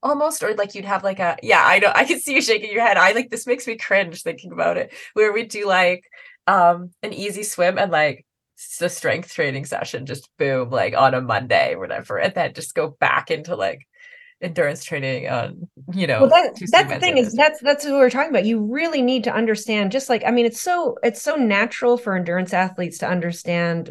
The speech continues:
Speaker 2: Most of us are pretty educated now on T S S and the, the, you know, what, what the impact is of, let's say, a V O two session or a long run or, you know, some really hard work, um,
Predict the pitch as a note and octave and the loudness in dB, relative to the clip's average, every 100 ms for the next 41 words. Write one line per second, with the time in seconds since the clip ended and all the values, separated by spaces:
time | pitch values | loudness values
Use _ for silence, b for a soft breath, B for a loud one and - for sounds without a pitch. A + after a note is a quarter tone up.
0 | C#3+ F#3 F#3+ F#3+ F#3 F3 F3 E3 E3 - | -10 -6 -4 -4 -4 -4 -2 -4 -4 -6
1 | F3 E3+ D#3+ E3+ F3 D#3+ D#3 D#3+ D#3+ D#3 | -4 -2 -2 -4 -6 -4 -4 -2 -2 -4
2 | D#3 - D#3+ D3+ D#3 D#3 D#3 D#3 D3 D3 | -6 -4 -4 -2 -4 -4 -4 -6 -6 -8
3 | B B B - E3+ E3+ D#3+ D3+ D#3 E3+ | B B B -8 -2 0 0 0 2 4
4 | D3+ - b b b b b b b b | 2 -4 b b b b b b b b
5 | F#3+ G#3+ A3 F3 - F#3+ G3+ F#3 F3 F3 | 2 4 4 -2 0 0 0 0 0 0
6 | E3 E3+ E3 D#3+ - D#3+ D3+ D#3+ E3 D#3+ | 2 2 2 0 0 0 0 0 0 0
7 | - A3 G#3+ G3 F3+ - F3 E3 C#3+ D3 | -2 -2 -2 0 -2 0 0 0 0 0
8 | F3 G3 G3 F#3+ F3+ F3+ F3 E3+ E3 D#3+ | 2 4 4 2 2 2 2 2 0 -4
9 | D#3 D3 D3+ D3+ C#3+ C#3+ C#3 E3 D#3 C#3+ | -4 -2 0 0 0 -2 -4 -6 -6 -6
10 | D3 F3 D#3 D3 - D#3 F3+ F#3 E3 D3+ | -6 -4 -4 -6 -10 -6 -2 0 -2 0
11 | F3 E3 D3+ E3 E3 E3 E3 D#3 C#3 G#2+ | 0 0 2 2 2 -2 -6 -4 -4 -6